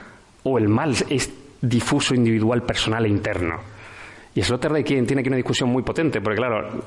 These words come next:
la pregunta es: ¿los monoteísmos qué combaten? O sea, él solo lo mira desde la ira y una proyección de sumisión a un sujeto,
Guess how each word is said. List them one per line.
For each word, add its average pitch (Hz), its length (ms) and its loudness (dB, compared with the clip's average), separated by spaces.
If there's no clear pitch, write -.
la 117 140 0
pregunta 123 300 0
es: 110 60 2
¿los 107 100 2
monoteísmos 123 500 0
qué 143 140 -2
combaten? 95 540 -2
O - 40 -20
sea, 120 120 -2
él 120 60 0
solo 156 220 2
lo 120 80 2
mira 147 260 2
desde 110 240 2
la 95 140 2
ira 98 180 0
y 123 100 0
una 120 160 2
proyección 127 480 0
de 127 80 2
sumisión 113 480 0
a 123 40 2
un 117 100 2
sujeto, - 380 -4